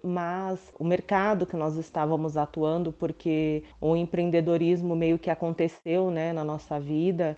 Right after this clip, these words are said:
A gente participou também de algumas aceleradoras que é, foi muito importante pro nosso negócio. É, a gente aprendeu demais. Foi muito legal que a gente fala que a gente acabou aprendendo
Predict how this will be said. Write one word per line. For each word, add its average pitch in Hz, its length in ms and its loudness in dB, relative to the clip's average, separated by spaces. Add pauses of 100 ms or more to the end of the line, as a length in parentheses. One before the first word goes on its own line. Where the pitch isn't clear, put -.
(140)
A 160 120 -4
gente 170 320 -6
participou 180 640 2
também 160 400 -2
de 160 80 -2
algumas 156 400 0
aceleradoras 156 960 0
que 156 260 -2
é, - 180 -2
foi 175 220 -2
muito 185 440 4
importante 165 520 0
pro 165 160 -6
nosso 147 320 -4
negócio. 147 680 0 (100)
É, 139 80 -2
a 143 60 2
gente 151 260 0
aprendeu 160 420 2
demais. 156 840 2
Foi 170 140 0
muito 175 340 0
legal 160 380 4
que 170 100 -6
a - 20 -2
gente 160 220 -6
fala 143 220 0
que 156 100 -4
a 156 40 2
gente 165 140 -2
acabou 160 480 2
aprendendo 170 960 4